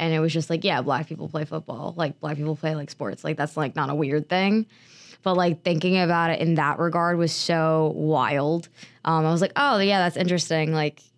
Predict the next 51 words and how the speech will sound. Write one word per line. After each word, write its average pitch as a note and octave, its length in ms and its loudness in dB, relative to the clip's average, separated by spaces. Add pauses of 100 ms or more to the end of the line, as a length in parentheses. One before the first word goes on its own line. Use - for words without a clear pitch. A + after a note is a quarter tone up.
(260)
you F3 140 0
know, D#3 320 0 (180)
people E3 320 0
will D#3 320 2 (320)
make D3 240 -2
choices D3+ 540 -2 (260)
in E3 120 -2
that D#3 120 2
way. D3+ 140 -2 (160)
So A#3+ 100 0
I C4 100 2
think G#4 120 0
it'll G#4 140 0
be C#4 100 2
really, A3 180 2
really F3+ 180 2
cool F3 220 -2
to E3+ 100 -2
have D#3 280 0
a, D#3 360 -4
a D#3 60 -6
black D#3+ 220 -4
coach D#3 280 -2
here. D#3 360 0
Also, A#3+ 260 0
just G3 220 0
because E3 240 2
I D#3 80 2
think D#3+ 420 -2 (720)
in F#3 220 4
general, E3 640 2
um, D#3+ 560 0
we F3 120 2
don't E3 380 2 (160)
talk F3 280 0
about E3 500 0 (180)
the, D#3+ 720 0
um, D#3+ 680 -4 (760)
I - 80 2
mean, A#3+ 240 4
this G#3 160 2
is E3 100 -4
kind E3 220 0
of D#3+ 40 2
jumping D#3 380 0
the D3 60 -4
gun G3+ 160 0
a F3+ 80 2
little E3 180 2
bit, D#3 200 0
but, D#3+ 360 -2